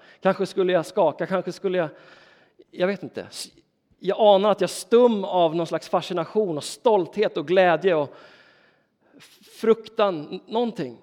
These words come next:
som jag inte riktigt kan beskriva. Skulle försöka stå där och ta in det. Och anledningen till att fadern säger det här i det här ögonblicket, det är ju inte för att Jesus har,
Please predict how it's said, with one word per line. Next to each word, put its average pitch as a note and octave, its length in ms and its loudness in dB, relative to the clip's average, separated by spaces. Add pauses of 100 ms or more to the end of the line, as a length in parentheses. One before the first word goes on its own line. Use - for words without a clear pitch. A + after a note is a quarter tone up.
(500)
som - 160 -8
jag F#3 60 0
inte F3+ 120 -2
riktigt F3+ 260 -4
kan D#3+ 120 -2
beskriva. B2+ 520 -6 (680)
Skulle E3+ 240 -8
försöka F3 260 -8
stå F#3 320 -4
där C3 120 -2
och B2+ 100 -4
ta D3 100 -4
in C3 220 -6
det. - 140 -18 (1200)
Och - 260 -2
anledningen G#3+ 540 6
till F3 160 0
att D#3+ 100 -4
fadern D#3+ 360 2
säger E3+ 480 0
det A#2+ 80 -6
här A#2 400 -10
i A#2+ 60 -10
det A#2+ 80 -6
här E3 180 2
ögonblicket, A#2+ 640 -4
det D3+ 60 -8
är F3 40 -4
ju A3+ 60 -6
inte F3+ 180 -12
för D3 120 -10
att - 140 -14
Jesus C3+ 360 -10
har, B2 160 -8